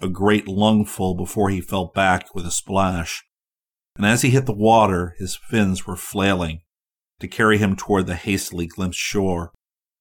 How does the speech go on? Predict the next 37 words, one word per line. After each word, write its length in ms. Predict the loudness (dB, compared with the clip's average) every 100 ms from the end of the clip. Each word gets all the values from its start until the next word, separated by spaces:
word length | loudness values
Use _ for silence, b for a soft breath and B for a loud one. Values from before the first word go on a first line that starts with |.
| _ _ _
A 40 |
masked 340 | 2 4 2 2
figure 280 | 0 0 -2
surfaced 500 | 2 2 0 -6 -6
beside 340 | -4 -2 -2
him 60 | -2
and 120 | -6
called, 380 | -4 -4 -6 -12 _ -4
"Take 220 | -2 4
it 120 | 4
easy." 520 | 6 6 4 2 0 -10 _ _ _ _ _ _ _ _
He 120 | 0
only 160 | 2 4
moved 240 | 2 -2
faster. 640 | -2 0 2 0 -4 -10 -16 _ _
The 100 | -20
frogman 600 | 0 4 4 2 -2 -4
caught 300 | -2 -2 -2
him 180 | -2 -4
easily, 640 | -4 -4 -4 -6 -8 -10 -14
because 320 | -18 -4 -4 -4
the 80 |
power 400 | -8 0 2 2
was 140 | -2 -4
gone 220 | -4 -4
from 160 | -6 -8
his 140 | -6
leg 240 | -2 -2
strokes 440 | -4 -8 -10 -10 -6
now. 380 | -4 -4 -6 -10 _ _ _ _ _ _ -4
But 100 | 0
he 80 |
had 180 | 2 2
enough 240 | 2 0 0
strength 500 | -4 2 2 2 -2
to 100 | -12
fight. 440 | 0 2 2